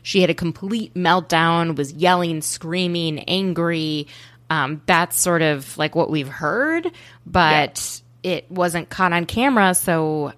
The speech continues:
Speaker 1: I don't know how they're going to navigate any of that.
Speaker 2: Yeah. I can't wait. I think this is gonna be a very long season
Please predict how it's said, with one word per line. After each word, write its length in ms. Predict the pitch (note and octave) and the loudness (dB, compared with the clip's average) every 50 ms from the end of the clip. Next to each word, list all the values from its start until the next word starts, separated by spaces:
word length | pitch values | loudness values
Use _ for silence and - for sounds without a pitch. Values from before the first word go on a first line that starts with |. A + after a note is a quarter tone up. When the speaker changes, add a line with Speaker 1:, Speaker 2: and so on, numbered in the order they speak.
| - - | -6 -2
Speaker 1:
I 100 | D3+ D#3 | 0 0
don't 220 | D3+ C#3+ - - | 0 0 0 0
know 340 | - E3 E3 D#3 C#3 D#3 D3+ | 2 4 4 4 4 2 0
how 240 | D#3 - D#3+ D3 D3+ | 0 0 0 0 2
they're 200 | - D3+ D3+ D3+ | 2 2 0 0
going 360 | D3+ - D3+ D3 C#3 C#3 C#3+ | -2 -2 -2 -2 -2 -2 -4
to 560 | C3 - - - C#3+ B2 B2 B2 B2+ A#2+ A#2 - - | -6 -6 -4 -2 0 0 0 0 -2 -2 -4 -6 -4
navigate 680 | D#3+ D#3+ D3+ D#3+ F3 C#3+ D#3 D3 - G2 G#2+ - - - | -2 0 2 2 2 2 0 -2 -2 -2 -2 -2 -4 -6
any 240 | C#3 B2 G2+ D#2+ F2+ | -6 -4 -4 -4 -4
of 140 | D#2+ - - | -4 -2 -2
that. 500 | F2+ B1+ - - _ - - - - - _ - - - - - - _ _ _ _ _ - | -2 -2 -2 -4 _ -14 -12 -12 -14 -16 _ -20 -20 -20 -20 -20 -20 _ _ _ _ _ -16
Speaker 2:
Yeah. 180 | - - - - - _ - _ _ _ - _ _ - - - - _ _ - | -14 -12 -12 -14 -16 _ -20 _ _ _ -20 _ _ -20 -20 -20 -20 _ _ 0
I 140 | A2 A#2 A#2+ | 0 0 0
can't 400 | - - C3 B2 A#2+ A2+ G2 - - G2 - - - | 0 0 2 2 2 2 0 -6 -14 -20 -12 -4 0
wait. 340 | A#2+ G2+ G2 - - - - | 0 2 2 0 -2 -2 -2
I 120 | - B2 | -2 0
think 240 | A2+ - C3+ D3 E3 | 0 2 0 2 2
this 120 | E3 - | 0 0
is 80 | E3+ D3 | -2 0
gonna 160 | - D3 B2+ | 2 2 4
be 80 | A#2 A#2 | 4 4
a 60 | G#2+ | 4
very 400 | F#2+ F#2+ - A2 A2 A2 G#2+ G#2+ | 2 0 0 2 4 4 2 2
long 420 | G#2 G#2 G2 F#2+ G2 G2 F#2 F2+ | 0 0 0 2 2 2 0 -2
season 720 | - - - - F2 F2+ F#2 - F#2+ F2+ E2 - F#2+ G#2+ | -6 -8 -6 -6 -6 -6 -6 -6 -6 -6 -6 -6 -8 -12